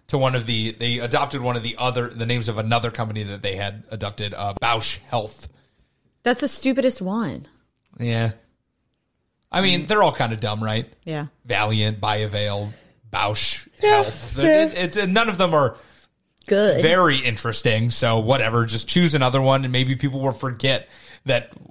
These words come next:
Speaker 1: at one point you really did a fucky wucky, you know?
Speaker 2: <laughs> Fucky wucky.
Speaker 1: Like, maybe.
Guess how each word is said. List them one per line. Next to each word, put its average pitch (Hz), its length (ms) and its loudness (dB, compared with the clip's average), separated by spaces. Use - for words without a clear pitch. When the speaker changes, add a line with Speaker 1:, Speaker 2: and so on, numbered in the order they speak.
Speaker 1:
at 131 180 0
one 135 200 2
point 123 340 2
you 127 160 2
really 127 340 4
did 120 300 -2
a 117 40 -2
fucky 117 480 -4
wucky, 113 540 -4
you 117 160 -4
know? 113 200 -2
Speaker 2:
<laughs> 117 40 -2
Fucky - 480 -12
wucky. - 300 -20
Speaker 1:
Like, 113 400 -2
maybe. 117 640 2